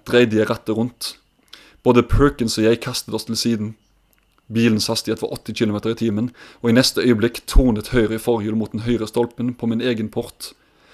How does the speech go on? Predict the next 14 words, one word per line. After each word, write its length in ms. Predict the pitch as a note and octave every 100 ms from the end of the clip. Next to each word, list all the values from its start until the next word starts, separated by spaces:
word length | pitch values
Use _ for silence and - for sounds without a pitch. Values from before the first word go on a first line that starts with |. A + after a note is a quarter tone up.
| - -
Jeg 100 | A#2
hørte 260 | - - G#2+
krasjet. 440 | B2 - - G2 _ _ _ _ _ _
Jeg 100 | -
oppfattet 500 | - - - G#2+ G#2
at 120 | A2 A2+
jeg 80 | A2
svevet 580 | - - A2+ B2 G#2+ G#2
gjennom 160 | G#2+ G#2
luften. 380 | B2 - - G2+ _ _ _ _ _ _ _ -
Og 100 | -
så, 220 | - B2+ C#3+ C#3+ _ _ _ _ _ _ _ _ _ _ _
og 100 | A#2+
så, 360 | - A#2+ C3+